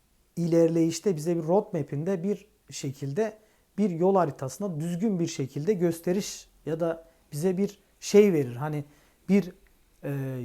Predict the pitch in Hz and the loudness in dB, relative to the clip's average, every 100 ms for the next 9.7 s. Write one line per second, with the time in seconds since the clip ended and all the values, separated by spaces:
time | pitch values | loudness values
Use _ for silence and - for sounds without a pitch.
0 | 120 127 202 214 180 147 127 123 143 135 | -6 6 10 10 8 4 2 -2 -2 0
1 | 139 190 180 156 160 180 170 - - 208 | 2 2 0 -6 -2 -2 -2 -10 -6 -6
2 | - 139 131 180 185 170 185 156 151 160 | -4 -4 -2 -6 -4 -2 0 0 -2 -2
3 | 156 - _ _ _ _ _ _ _ _ | -4 -8 _ _ _ _ _ _ _ _
4 | 147 190 196 208 254 202 175 151 127 139 | 0 4 6 8 8 8 6 4 0 -2
5 | 131 127 123 131 120 123 123 - 151 131 | -2 -6 -6 -8 -8 -10 -12 -10 -10 -10
6 | - 117 120 185 185 175 170 185 151 - | -12 -10 -4 -2 -2 -6 -4 -4 -6 -12
7 | _ - 135 120 120 - - 135 _ _ | _ -14 -12 -12 -14 -14 -16 -20 _ _
8 | _ - 175 - 135 135 123 120 113 117 | _ -6 -4 -4 -6 -6 -6 -8 -10 -4
9 | 143 196 220 180 143 120 | 2 2 2 0 -2 -4